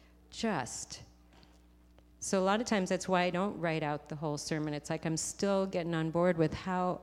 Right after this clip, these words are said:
how would I even follow that and re-, really do it from here. So, um,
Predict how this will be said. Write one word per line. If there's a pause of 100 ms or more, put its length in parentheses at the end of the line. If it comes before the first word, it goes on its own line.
how
would
I
even
follow
that
and
re-, (600)
really
do
it
from
here. (1080)
So,
um,